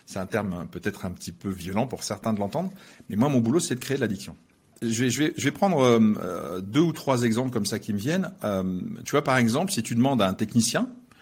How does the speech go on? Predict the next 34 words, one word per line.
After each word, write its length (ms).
à 60
un 80
électricien, 640
à 480
un 80
chauffagiste 680
ou 60
peu 100
importe, 480
euh, 260
quel 200
outil 300
il 100
veut, 160
il 80
va 80
te 60
répondre 340
FACOM. 380
La 60
marque 220
Facom, 500
pour 220
les 500
ouvriers, 400
quelque 260
part, 280
c'est 260
un 240
signe 320
de 80
reconnaissance 640
entre 200
eux. 80